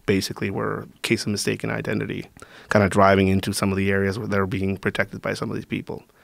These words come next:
You know, it's one theory, right? Um, the other thing that people kind of need to think about is that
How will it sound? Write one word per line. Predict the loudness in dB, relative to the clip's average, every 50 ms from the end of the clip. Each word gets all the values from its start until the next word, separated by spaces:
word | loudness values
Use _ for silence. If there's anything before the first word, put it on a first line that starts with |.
| _ -20 -20 _ _
You | -2
know, | -2
it's | -2 0 2
one | 4 4 4 4
theory, | 2 -2 -4 -4 -8 -10 -14 -16 -20 _ _ _ _ -6
right? | -4 -4 -4 -6 -10 _ _ -20 _ _ _ _ _ _ _ _ _ _ _ _ _ -20 -6 -2
Um, | 2 4 4 6 6 4 2 0 -6 -14 _ -20 -20 -20 -20 -20 -20 -20 -20 -20 -20 -20 -20 _ 0 6
the | 8 10
other | 12 12 10 10
thing | 10 8 6 8
that | 6 6 4
people | 4 2 4 4 4 4
kind | 4 4 4
of | 4
need | 6 4 4
to | 4 4
think | 2 2 2 2
about | 4 6 6 6 6 6
is | 6 4 4 4
that | 4 4 4 4 2